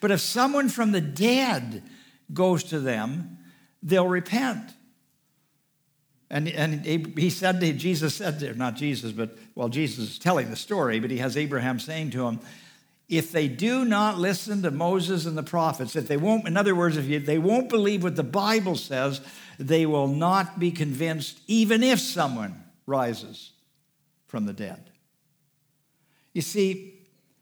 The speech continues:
we have the scriptures today, the Old Testament and the New Testament, still the number one best-selling book in the whole world.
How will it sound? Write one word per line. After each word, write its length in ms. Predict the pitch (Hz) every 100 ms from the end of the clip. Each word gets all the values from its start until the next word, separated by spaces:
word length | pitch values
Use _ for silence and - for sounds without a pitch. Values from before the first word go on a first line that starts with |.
| _ _ -
we 220 | 175 254
have 240 | 208 185 165
the 60 |
scriptures 760 | 147 - 254 - - 110 - -
today, 320 | - 110 98 - - _ _ _ _ _ _ _ _ -
the 120 | 120
Old 220 | 147 185
Testament 460 | 175 175 175 175 170
and 100 | 175
the 60 |
New 160 | 180 196
Testament, 580 | 170 143 - 113 95 - _ _ _ _ _
still 380 | - - 202 180
the 80 |
number 240 | 160 165 160
one 180 | 156 151
best-selling 480 | 147 - 165 156
book 220 | 151 160 175
in 80 |
the 80 | 170
whole 300 | 160 156 175
world. 380 | 170 160 131